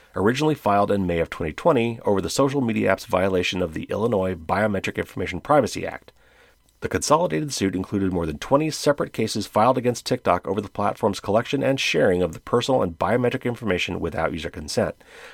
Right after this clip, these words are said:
Specifically, this involved the use of a facial filter technology for special effects. In that context, TikTok's legal team may have wanted to quickly cover themselves from future lawsuits by adding a clause that permits the app to collect personal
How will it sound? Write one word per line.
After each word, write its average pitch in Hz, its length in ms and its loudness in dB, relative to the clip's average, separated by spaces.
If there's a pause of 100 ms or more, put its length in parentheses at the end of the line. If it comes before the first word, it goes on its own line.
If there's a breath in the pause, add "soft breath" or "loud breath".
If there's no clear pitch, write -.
Specifically, 95 760 -2
this 113 180 0
involved 101 380 2
the 90 80 -4
use 92 160 -2
of 82 200 -6
a 98 100 -8
facial - 400 0
filter - 320 -4
technology 82 500 -4
for - 100 -8
special - 360 -6
effects. - 480 -2 (580 loud breath)
In 139 160 4
that 147 180 0
context, 90 540 0 (160)
TikTok's - 520 -4
legal 113 280 0
team 78 260 -4
may 92 120 2
have 123 140 2
wanted 107 280 0
to 95 80 -2
quickly - 360 -4
cover 151 300 2
themselves 80 480 -2
from 78 160 -4
future 131 300 -2
lawsuits 123 500 2
by 80 180 -4
adding 110 280 0
a 123 40 -4
clause 98 340 0
that 101 80 -12
permits 85 340 -4
the 110 120 -2
app 95 140 0
to - 80 -8
collect 85 460 -4
personal 82 420 -6